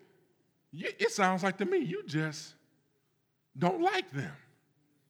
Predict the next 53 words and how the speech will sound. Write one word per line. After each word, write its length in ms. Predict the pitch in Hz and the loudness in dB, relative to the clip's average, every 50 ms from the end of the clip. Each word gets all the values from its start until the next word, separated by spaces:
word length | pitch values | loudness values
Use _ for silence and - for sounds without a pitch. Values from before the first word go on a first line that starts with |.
| _ _ _ _ _ _ _ - | _ _ _ _ _ _ _ 0
And 60 | 143 | 2
I'm 80 | 170 220 | 4 4
gonna 100 | 233 - | 4 2
tell 140 | - 254 262 | 2 2 4
you 140 | 269 233 - | 4 2 0
something. 360 | - 185 151 123 127 117 120 | 0 0 0 0 -2 -2 -2
You 80 | 180 | 0
know 120 | 214 226 202 | 0 0 0
what 160 | 175 175 160 | 2 2 0
a 60 | 147 | 0
tap 280 | - - 196 185 156 165 | 0 2 2 2 2 0
a 60 | 151 | -2
church 240 | - 196 180 - - | -2 -2 -2 -2 -2
faster 340 | - 170 170 165 160 170 151 | 0 0 0 2 0 0 -2
than 80 | 156 | -2
anything? 480 | 180 190 185 165 202 190 156 110 90 82 - _ _ _ _ _ _ _ _ _ _ _ _ _ _ _ _ _ _ 127 | -2 -2 -2 -4 -4 -4 -4 -6 -8 -10 -16 _ _ _ _ _ _ _ _ _ _ _ _ _ _ _ _ _ _ -2
When 140 | 147 160 180 | 0 2 2
you 120 | 196 180 | 4 4
get 120 | 160 156 | 4 4
a 60 | 143 135 | 2 2
church 360 | - - - 208 202 - - | 0 0 0 0 0 0 -2
full 180 | - 175 156 | -4 -2 -2
of 100 | 143 139 | -2 -2
people 300 | - 185 185 156 147 139 | -2 -4 -4 -4 -2 0
that 100 | 135 131 | 0 2
accuse 420 | 123 117 - - - 185 180 165 - | 2 0 -2 -4 -4 -2 -2 -2 -2
people 240 | - 147 113 120 117 | -4 -6 -6 -6 -6
of 80 | 113 | -6
stuff 200 | - 143 123 - | -6 -6 -4 -2
they 100 | 120 110 | -2 -2
never 240 | 107 117 113 101 110 | -2 -2 -4 -4 -4
did 180 | 104 113 107 101 | -4 -4 -4 -4
in 80 | 95 | -6
the 80 | 90 - | -8 -12
first 360 | - - 110 92 82 - - | -12 -12 -12 -12 -12 -14 -16
place. 520 | - 98 82 - - - - - - - - - _ _ _ _ _ _ _ _ _ _ _ _ - | -14 -14 -14 -14 -16 -20 -20 -20 -20 -20 -20 -20 _ _ _ _ _ _ _ _ _ _ _ _ -6
Amen, 320 | 107 98 92 87 87 82 | -4 -4 -4 -6 -8 -10
somebody. 460 | - - 90 80 76 78 73 76 78 78 82 87 95 | -12 -14 -14 -12 -10 -10 -10 -10 -12 -16 -12 -10 -10
Okay, 300 | 92 - - 92 78 76 | -8 -6 -6 -6 -2 0
all 160 | 98 110 110 | 2 4 4
right, 200 | 104 90 - - | 4 2 2 2
all 120 | 117 120 | 2 4
right. 180 | 117 107 85 - - - - | 4 4 2 0 -4 -12 -4
So 220 | - - 135 87 - | 0 0 0 2 0
I 60 | 98 | -4
took 240 | - - 202 180 185 | 0 2 2 2 2
two 120 | - 220 214 | 2 2 2
or 60 | 202 | 2
three 140 | 214 220 214 | 2 2 2
along 260 | 220 226 233 220 208 | 2 2 2 2 2
with 140 | 240 226 202 | 0 0 0
me, 80 | 202 | 2
Ross. 400 | 185 185 190 190 202 196 - - | 2 2 2 2 0 -4 -10 -18